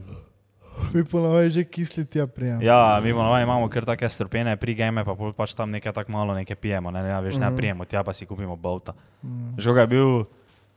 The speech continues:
Speaker 2: mislim, da je, koliko so mi rekli? Mislim, da je bil tak v, mislim, da je bil tam v Novi, ne,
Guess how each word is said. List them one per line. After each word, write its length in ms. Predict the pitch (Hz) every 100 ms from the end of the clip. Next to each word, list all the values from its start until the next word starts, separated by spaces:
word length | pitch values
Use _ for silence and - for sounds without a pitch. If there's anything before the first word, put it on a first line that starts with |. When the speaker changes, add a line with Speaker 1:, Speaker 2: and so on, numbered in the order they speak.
| _ _ _ _ _ _ _ - -
Speaker 2:
mislim, 220 | 131 131
da 100 | 123
je, 80 | 104 92 - 107 - - 90 120 - -
koliko 300 | - - 147
so 120 | 135
mi 120 | 110 107
rekli? 380 | 120 - 147 104 _ _ _ _ _ -
Mislim, 200 | 143 131
da 60 |
je 60 | 113
bil 140 | 123
tak 280 | 139 143 - - _ _ _ _ _ -
v, 260 | 127 107 113 113 107 104 104 _ _ _ _ _ _ _ _
mislim, 200 | - 120
da 60 | 117
je 60 | 113
bil 140 | 113
tam 160 | 127 131
v 140 | 127 117
Novi, 340 | 123 143 135
ne, 240 | 107 131